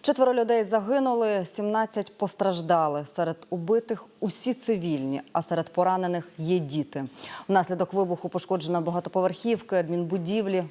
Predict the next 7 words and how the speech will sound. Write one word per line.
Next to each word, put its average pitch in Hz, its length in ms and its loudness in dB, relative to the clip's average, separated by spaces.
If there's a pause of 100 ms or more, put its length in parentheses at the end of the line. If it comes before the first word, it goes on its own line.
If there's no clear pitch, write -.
(100)
та 170 80 0
школа. 214 560 2 (420)
Як 247 240 2
оговтується 180 540 -2
місто? 143 460 -2 (220)
Дивіться 160 380 0
далі. 139 300 -2